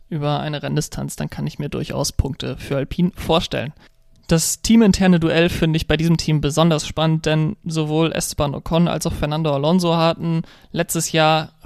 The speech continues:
hohe Höhen und tiefe Tiefen. Und so richtig weiß ich nicht, wer da jetzt der bessere der beiden Fahrer ist und wie gut diese Fahrerpaarung überhaupt ist.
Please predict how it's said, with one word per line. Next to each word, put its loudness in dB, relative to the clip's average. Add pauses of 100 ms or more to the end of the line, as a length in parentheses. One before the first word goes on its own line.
(140)
hohe 4
Höhen 2
und -4
tiefe -2
Tiefen. 0 (140)
Und -2
so -4
richtig -2
weiß -2
ich -8
nicht, -8 (220)
wer -2
da 2
jetzt -4
der -2
bessere 0
der -4
beiden -2
Fahrer -2
ist 0
und 2
wie 0
gut -6
diese -6
Fahrerpaarung -4
überhaupt -8
ist. -8